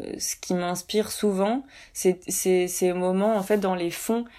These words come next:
Par exemple, dans les peintures de la Renaissance italienne, il y a plein de moments où, en fait, les, les fonds, en général, sont un petit peu malmenés. Enfin, ils sont, ils sont exécutés de façon un peu plus rapide, mais il y a toujours des petits éléments, des petits personnages, en fait, des petites scènes de la vie quotidienne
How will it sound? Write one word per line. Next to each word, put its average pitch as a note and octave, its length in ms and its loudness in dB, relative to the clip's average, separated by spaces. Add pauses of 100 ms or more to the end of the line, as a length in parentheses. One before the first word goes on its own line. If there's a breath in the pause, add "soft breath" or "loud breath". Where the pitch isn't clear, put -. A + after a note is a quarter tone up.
Par F3+ 120 4
exemple, A3+ 220 4
dans G#3 80 2
les E3+ 120 2
peintures F#3 380 0
de G3 80 2
la E3+ 180 4
Renaissance F#3+ 540 0
italienne, F#3 640 2
il E3+ 80 -4
y - 20 4
a E3 80 4
plein G3+ 240 -2
de G#3 80 0
moments G3+ 440 2
où, E3+ 100 -4
en F3 100 -8
fait, A3 160 0
les, F#3 300 2
les F3 160 0
fonds, B3 340 0
en G#3 80 2
général, F#3 380 0
sont F#3+ 160 -6
un F3 80 -2
petit F#3+ 140 -4
peu G#3+ 120 0
malmenés. G#3 560 2
Enfin, G3 200 -4
ils E3+ 100 -4
sont, E3+ 320 -6 (280 loud breath)
ils F#3 80 -8
sont F#3+ 140 -2
exécutés F#3 540 0
de G#3+ 60 -10
façon F#3+ 260 -2
un F3+ 120 2
peu G3+ 140 -2
plus G3+ 160 -4
rapide, G3 360 2
mais A3 460 0
il G3 60 -4
y F#3+ 60 2
a F#3+ 80 2
toujours G#3+ 480 -4
des G3 100 0
petits G#3 320 -2
éléments, A3+ 480 0
des G3 140 0
petits - 200 -6
personnages, G#3 760 -2 (280 loud breath)
en F3+ 100 -2
fait, G3 140 0
des G3 120 -2
petites F#3+ 280 -6
scènes A3 220 4
de G3 100 2
la F3 140 2
vie F#3+ 160 -4
quotidienne G3 640 -2